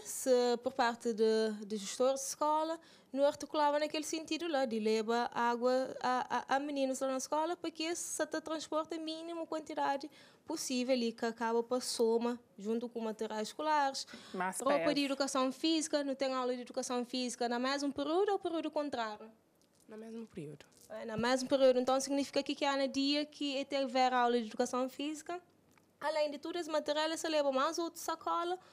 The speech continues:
Speaker 1: com mais, eh, com mais, eh, materiais. Então, pedi que a Ana, por volta, fique em pé, só para não... De modo que você posiciona, se, se mochila,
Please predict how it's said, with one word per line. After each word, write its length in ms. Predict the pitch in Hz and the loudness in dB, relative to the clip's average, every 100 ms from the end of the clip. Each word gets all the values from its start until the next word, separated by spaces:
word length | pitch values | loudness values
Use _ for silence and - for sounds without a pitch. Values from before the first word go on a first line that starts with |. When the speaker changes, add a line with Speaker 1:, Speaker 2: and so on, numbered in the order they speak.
| - | -20
Speaker 1:
com 140 | - 311 | -8 -2
mais, 480 | 294 285 285 - - | 2 2 0 -4 0
eh, 440 | 269 277 277 269 | 4 6 6 2
com 160 | - 294 | -2 -4
mais, 500 | 277 269 254 254 - | 0 2 4 2 2
eh, 320 | 240 254 254 220 | 2 4 4 2
materiais. 880 | 262 277 285 - 277 226 220 196 - - - - - - - _ | 2 2 2 0 4 4 4 0 -4 -10 -18 -20 -20 -20 -20 _
Então, 120 | 381 427 | 0 4
pedi 200 | 415 381 | 4 4
que 80 | 370 | 2
a 100 | 311 | 2
Ana, 120 | 302 | 2
por 160 | 311 294 | 0 2
volta, 260 | 247 240 | 2 2
fique 240 | 233 214 254 | -2 0 0
em 120 | 269 | 0
pé, 240 | - 262 | 2 2
só 160 | 277 381 | 2 0
para 180 | 381 370 | 2 0
não... 240 | 330 311 | 0 -2
De 120 | 311 | -2
modo 280 | 311 285 427 403 | 0 2 2 2
que 80 | |
você 120 | 415 359 392 | -2 -2 -4
posiciona, 1000 | 403 359 349 - - 285 254 254 269 285 | 0 0 0 -2 0 2 2 2 0 0
se, 480 | - - 285 269 247 | -2 2 4 4 0
se 200 | - 302 | -2 -2
mochila, 580 | 330 - - 247 202 | -2 -8 -6 -6 -6